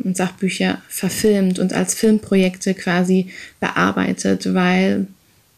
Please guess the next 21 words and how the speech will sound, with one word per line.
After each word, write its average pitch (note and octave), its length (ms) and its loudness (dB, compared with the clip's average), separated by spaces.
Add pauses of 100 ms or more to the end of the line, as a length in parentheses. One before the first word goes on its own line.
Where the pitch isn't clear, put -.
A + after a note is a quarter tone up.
ja, G3 260 2
man F#3 460 2 (280)
quasi G3 220 -2
durch G3+ 160 0
eine G3+ 100 0
investigative G3+ 720 0
Linse, A3 340 2
durch G3 220 -4
eine G3+ 100 -2
informative G3+ 580 -2
Linse G#3 280 0
einen G3 140 0
ganz G3+ 240 -2
anderen G3 580 0 (460)
Blick A#3 440 0 (340)
in G3 280 2
der G3+ 460 0
filmischen G#3+ 540 0
Aufbereitung F3+ 840 0
auf F3+ 200 -6
eine F3+ 300 0